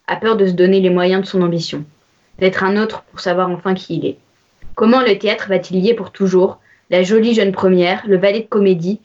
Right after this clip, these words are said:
et le héros romantique que Janson a su voir en eux ? En gros, c'est une histoire d'amitié, d'amour, de théâtre, de passion et d'espoir sur un fond, bah, très réaliste.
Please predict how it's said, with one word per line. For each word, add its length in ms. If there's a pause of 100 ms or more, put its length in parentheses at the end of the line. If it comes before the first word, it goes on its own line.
(240)
et 100
le 160
héros 240
romantique 640
que 100
Janson 380
a 80
su 160
voir 200
en 120
eux ? 160 (420)
En 160
gros, 220
c'est 200
une 280
histoire 280
d'amitié, 520
d'amour, 400
de 100
théâtre, 440
de 120
passion 460 (480)
et 260
d'espoir 640
sur 200
un 120
fond, 280
bah, 240
très 260
réaliste. 540